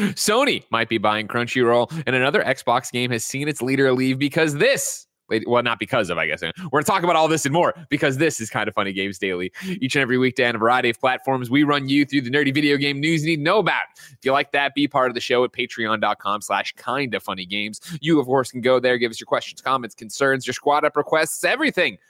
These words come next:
under the daily video game sun. Of course, you can also get the show ad-free, and you can get it with the exclusive post show we do only on patreon dot com slash kinda funny games. However, if you have no bucks to toss our way, no big deal. You can watch us record the show live on twitch dot T V slash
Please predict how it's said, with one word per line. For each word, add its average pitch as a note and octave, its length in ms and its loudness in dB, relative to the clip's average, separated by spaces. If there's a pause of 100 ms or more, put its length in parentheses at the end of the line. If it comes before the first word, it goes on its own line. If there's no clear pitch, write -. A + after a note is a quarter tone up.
(120)
under A#2+ 240 2
the G#2+ 80 -2
daily G#2+ 520 -2
video G2 320 -2
game G2 340 -4
sun. G2+ 460 -4 (240)
Of F#2+ 80 -12
course, B2+ 240 -2
you A#2 40 -10
can B2 100 -2
also A#2+ 200 -4
get G#2 80 -8
the F#2+ 60 -12
show A2 260 -2
ad-free, A2+ 580 -2
and G3+ 460 2 (220)
you D#3+ 160 -4
can F#3+ 160 -8
get A2+ 160 2
it - 120 -2
with G2+ 140 -6
the G#2 100 -6
exclusive A#2 460 -8
post G2 240 -2
show F#2 140 -2
we G2 100 -2
do G2+ 300 -2
only D#3+ 340 2
on A2 240 0 (100)
patreon F2+ 460 -4
dot F2+ 220 0
com F#2+ 180 -2
slash F2 240 -2
kinda F2+ 260 -6
funny F#2+ 240 -8
games. F2 380 -6 (320)
However, D#3 300 2
if D3 80 0
you D3 80 2
have C3+ 100 -2
no C#3+ 160 2
bucks C#3+ 220 0
to - 60 -16
toss B2+ 220 0
our A#2+ 140 4
way, C3 240 4
no B2 220 0
big B2+ 220 -2
deal. C#3 280 2 (160)
You D3+ 140 -2
can D#3 120 0
watch C#3+ 200 2
us D3 100 -6
record C3+ 280 0
the C#3 40 0
show C#3 180 -4
live B2 320 2
on A#2+ 140 -4
twitch - 320 -4
dot E2+ 180 -2
T F#2 100 -12
V A2 160 -8
slash G2 300 -4